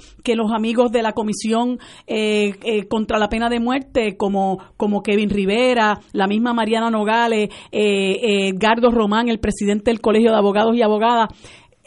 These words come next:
saben mucho más de este tema que yo,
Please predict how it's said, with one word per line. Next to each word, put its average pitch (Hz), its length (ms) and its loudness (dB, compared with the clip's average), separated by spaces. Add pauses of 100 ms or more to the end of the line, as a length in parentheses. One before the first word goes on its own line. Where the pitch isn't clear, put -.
saben 233 220 2
mucho 277 400 4
más 240 240 0
de 214 240 2
este 226 220 0
tema 226 260 0
que 208 140 0
yo, 233 320 4